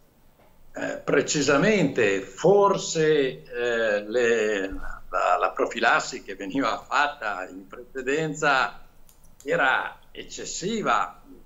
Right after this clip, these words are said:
presumo, presumo proprio sia così, perché ci sono state delle persone che sono rimaste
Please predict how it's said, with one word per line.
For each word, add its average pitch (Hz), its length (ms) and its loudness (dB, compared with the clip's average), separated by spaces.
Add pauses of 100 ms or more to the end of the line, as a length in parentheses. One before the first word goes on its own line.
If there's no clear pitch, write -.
(180)
presumo, 139 840 -2
presumo 135 440 -2
proprio 147 360 0
sia 131 260 0
così, 180 420 0
perché 135 380 -4
ci - 120 -12
sono 156 280 0
state 170 340 -2
delle 123 260 2
persone 185 540 0
che - 220 -16
sono 117 200 -4
rimaste 113 920 -2